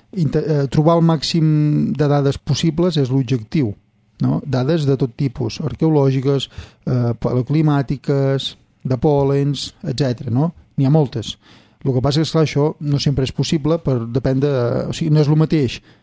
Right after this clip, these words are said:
per entendre'ns, un jaciment conservat en una cova, eh, calcària, doncs, que pot ser, doncs, un, un jaciment conservat en un abric rocós de, de pissarres, no? Perquè el tipus de sediment generalment que, que genera, eh,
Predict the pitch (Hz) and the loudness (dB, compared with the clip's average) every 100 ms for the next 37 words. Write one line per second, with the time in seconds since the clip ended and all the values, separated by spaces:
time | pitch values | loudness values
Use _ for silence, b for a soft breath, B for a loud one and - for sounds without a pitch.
0 | b b - 131 123 123 147 123 113 123 | b b -4 0 0 2 2 2 0 0
1 | 151 139 139 160 156 135 131 131 135 143 | 0 2 0 2 2 2 0 0 0 2
2 | 135 139 139 120 151 131 113 - _ _ | 0 2 0 2 2 0 -4 -10 _ _
3 | - 123 127 110 117 120 170 151 151 202 | -8 -4 -4 -4 -4 0 2 4 2 2
4 | - b b _ 135 135 147 - 143 139 | -2 b b _ 0 2 2 0 -2 -2
5 | - 139 143 135 135 135 135 147 139 135 | 0 0 2 2 2 0 0 0 2 2
6 | 135 131 131 135 139 165 147 139 165 139 | 2 2 0 0 0 2 2 2 0 0
7 | 139 131 139 139 135 135 127 - 123 147 | 0 0 2 4 2 0 -2 -4 0 2
8 | 156 139 135 127 120 127 123 156 131 110 | 4 2 0 -2 -4 -4 -2 0 0 -2
9 | - - B B B 127 127 135 120 117 | -10 -14 B B B -2 0 0 0 0
10 | 120 127 123 143 131 143 143 156 165 b | -2 0 0 0 2 2 4 2 0 b
11 | b b - 131 131 131 139 131 117 120 | b b 0 2 4 4 4 2 0 -2
12 | 117 - 135 117 147 151 151 175 B B | -2 -2 -2 2 2 4 4 2 B B
13 | B 139 117 113 110 117 - - | B -4 -2 0 -2 -2 -4 -6